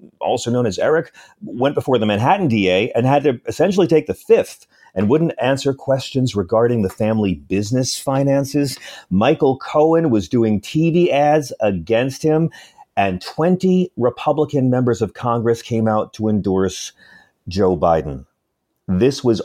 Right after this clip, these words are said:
all within seventy-two hours of the convention beginning, and they're not nervous because they have so many different ways to cheat.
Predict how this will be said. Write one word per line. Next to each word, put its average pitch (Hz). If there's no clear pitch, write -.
all 135
within 110
seventy-two 110
hours 98
of 87
the 92
convention 87
beginning, 143
and 90
they're 85
not 90
nervous 127
because 85
they 85
have 78
so 117
many 101
different 92
ways 82
to -
cheat. -